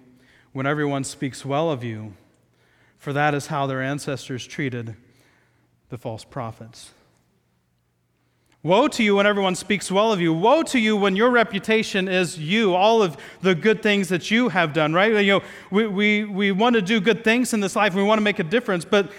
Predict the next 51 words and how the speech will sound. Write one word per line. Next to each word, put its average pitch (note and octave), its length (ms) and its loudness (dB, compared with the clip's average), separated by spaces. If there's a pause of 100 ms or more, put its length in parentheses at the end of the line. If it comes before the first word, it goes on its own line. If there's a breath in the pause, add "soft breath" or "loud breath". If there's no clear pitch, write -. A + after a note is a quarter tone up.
(100 loud breath)
do G3+ 140 2
you A3+ 140 4
have G#3+ 240 2
to A3 60 0
get F3+ 160 -2
the E3+ 60 -6
credit? F#3+ 380 0
Do D#3+ 80 -6
you G3+ 180 0
seek A#3+ 400 -2
to G#3+ 100 -4
get F3+ 200 -2
the G3+ 80 -2
credit A#3 340 2
for F#3+ 160 -2
those D#3 220 0
good D#3+ 180 -4
things? D#3 260 0
Is G3+ 120 2
it F#3+ 100 0
your A3 280 4
reputation? D#3 920 -2 (600 loud breath)
Is F#3 160 0
it A3 120 4
your A3+ 520 6
name A#3 640 0
that E3 240 0
you G3 100 2
are F#3 80 2
building F#3+ 340 0
up? G3+ 200 2
Are F#3 80 4
you F#3 80 2
trying A3+ 340 2
to G3+ 100 -6
build G#3+ 220 2
up E3 220 0
your A3+ 180 2
name A3 280 0
so G3+ 120 -2
that F#3 80 0
when F#3 140 -2
people G#3+ 240 -4
think F#3+ 220 0 (260 loud breath)
of F#3 340 0
you, G3+ 360 2
they F#3+ 160 4
think G3 360 2
of D#3 460 0
your F#3+ 320 2
name? A2+ 500 -6